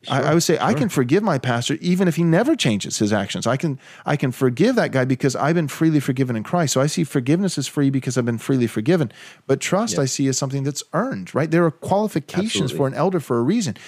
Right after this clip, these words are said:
Speaker 1: You have to be qualified. You have to be credible in, er, in order to be worthy of being trusted in that position. And so for me,
Speaker 2: Right
Speaker 1: I'm
Speaker 2: on.
Speaker 1: like, I know lots of guys, I mean, close friends,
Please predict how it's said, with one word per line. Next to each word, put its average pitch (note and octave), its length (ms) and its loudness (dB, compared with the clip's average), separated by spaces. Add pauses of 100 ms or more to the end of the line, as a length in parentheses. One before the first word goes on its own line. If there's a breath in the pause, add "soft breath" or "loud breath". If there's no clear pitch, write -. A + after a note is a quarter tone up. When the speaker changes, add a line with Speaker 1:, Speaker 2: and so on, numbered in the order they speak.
(120 loud breath)
Speaker 1:
You C#3+ 120 4
have B2 180 0
to D#3 60 -6
be D#3 120 -4
qualified. F#3+ 640 -2
You A#2+ 60 0
have C3+ 100 0
to C#3+ 80 -10
be C#3+ 100 -2
credible C#3 600 0
in, C#3 160 -4
er, C#3 200 -6 (140)
in D3 160 0
order E3 300 4
to C3+ 160 -2
be D3+ 120 2
worthy B2+ 380 4
of C3 60 2
being A#2 220 -2
trusted A#2 800 -2 (320 loud breath)
in C#3+ 180 2
that B2 220 -2
position. C3+ 540 -2 (400 soft breath)
And C3 140 -2
so C#3+ 100 2
for B2+ 140 -2
me, G3+ 280 2
Speaker 2:
Right C3 80 0
Speaker 1:
I'm F#3 120 2
Speaker 2:
on. A#3+ 40 0
Speaker 1:
like, D#3+ 220 0
I E3 120 2
know G#3+ 120 4
lots C#3 340 2
of E3 60 -2
guys, B2+ 180 0
I C#3 100 -2
mean, C3 140 2
close F3 400 0
friends, E3+ 760 -2